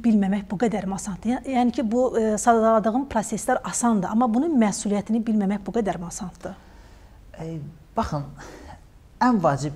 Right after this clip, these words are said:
Speaker 2: məqamlardan biridir. Elə həmin o yeri gəlmişkən, o bədəməl də YouTube, YouTube ol-,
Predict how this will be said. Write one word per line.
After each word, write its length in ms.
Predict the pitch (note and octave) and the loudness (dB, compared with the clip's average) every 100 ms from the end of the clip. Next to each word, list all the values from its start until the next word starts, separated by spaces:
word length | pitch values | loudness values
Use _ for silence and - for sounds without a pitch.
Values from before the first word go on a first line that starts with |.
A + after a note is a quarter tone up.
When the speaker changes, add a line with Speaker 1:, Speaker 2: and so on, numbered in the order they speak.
| - | -6
Speaker 2:
məqamlardan 640 | B2 A#2+ A#2 A2+ A2+ B2+ A#2+ | -6 -4 -4 -4 -6 -6 -8
biridir. 300 | A#2+ D#3+ C#3 D3+ | -8 -8 -6 -4
Elə 160 | E3 | -4
həmin 300 | E3+ E3+ F#3 | -4 -6 -4
o 60 | E3 | -4
yeri 240 | D3+ C#3+ C3+ | -4 -4 -2
gəlmişkən, 520 | C3+ A#2+ C3 - B2 | -2 -4 -6 -6 -4
o 60 | C3 B2 | -4 0
bədəməl 460 | C3+ C3+ B2+ C#3 B2+ | 2 2 2 2 0
də 80 | G2+ F2 - C3 | -4 -8 -10 -10
YouTube, 380 | B2+ C#3 A#2 - | -6 -6 -6 -6
YouTube 380 | C3 A#2+ B2 G#2 | -6 -4 -6 -6
ol-, 140 | - | -8